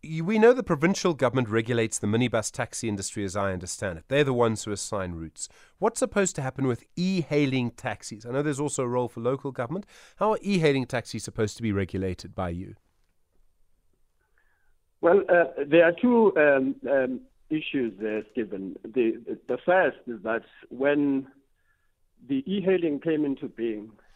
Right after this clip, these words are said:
Speaker 2: we never anticipated that it was going to be such a big, uh, uh, i-, i-, industry. So we've had to come up with a plan to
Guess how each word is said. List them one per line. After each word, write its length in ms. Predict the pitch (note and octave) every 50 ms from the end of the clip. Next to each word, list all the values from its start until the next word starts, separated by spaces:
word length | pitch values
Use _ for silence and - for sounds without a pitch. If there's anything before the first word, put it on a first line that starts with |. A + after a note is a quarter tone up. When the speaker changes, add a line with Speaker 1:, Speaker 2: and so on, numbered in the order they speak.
| - - - - _ _ _ -
Speaker 2:
we 100 | C3 C#3
never 300 | C3 D3+ D3 C#3+ D3+ C3+
anticipated 720 | B2+ A#2+ - C3+ - - A#2 - C3 B2 A#2+ B2 G#2+ -
that 160 | A2 A#2 A#2+
it 80 | A#2+ A#2+
was 140 | A#2+ G#2 G2
going 180 | A2 A2+ A2+ A2+
to 60 | A#2+
be 140 | G2+ A2 -
such 200 | - B2+ A2 -
a 60 | A2 F2+
big, 280 | - G#2+ G#2 G2 -
uh, 400 | G#2+ G2 G2 F#2+ F#2+ F#2 F#2+ A2+
uh, 180 | G#2+ G2+ G2 G2 - -
i-, 200 | - G#2+ G2+ F#2+ -
i-, 100 | A2 - -
industry. 560 | - B2+ A#2+ A2 G#2 F#2+ - _ - - C#3+ - _ _ _ _ _ _ _ _ _ _ _ _ _ _ _ _ -
So 100 | E3+ D3+
we've 200 | D3+ D3 D3 C#3+
had 220 | F3 F#3 G3 F#3
to 100 | - F#3
come 220 | E3+ - E3+ D#3 D#3
up 220 | D3+ C#3+ C#3+ -
with 140 | A#2+ B2 -
a 60 | B2
plan 380 | - - A#2+ B2 B2 A#2 A2+ A2
to 80 | -